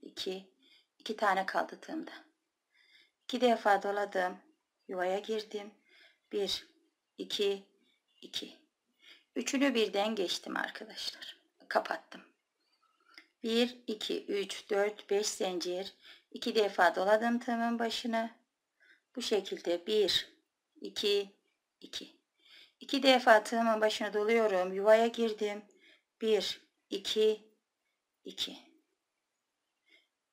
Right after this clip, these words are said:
Üçünü birden buraya kapattım. Bir, iki zincir arkadaşlar. İki defa doluyorum. Buradaki yuvanın içine girdim. Bir,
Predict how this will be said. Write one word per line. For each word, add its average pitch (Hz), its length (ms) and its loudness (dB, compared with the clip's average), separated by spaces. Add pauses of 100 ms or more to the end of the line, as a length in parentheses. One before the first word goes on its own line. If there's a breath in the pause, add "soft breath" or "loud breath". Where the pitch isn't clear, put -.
(140)
Üçünü 254 340 0
birden 190 400 0
buraya 196 240 2
kapattım. - 560 -12 (1300)
Bir, 220 540 0 (220)
iki - 240 -6
zincir 180 380 -2
arkadaşlar. 196 1040 -4
İki - 180 -4
defa 214 380 0
doluyorum. 220 600 0 (440)
Buradaki 214 400 -4
yuvanın 220 300 4
içine 202 320 -8
girdim. 208 500 -4
Bir, 208 480 -6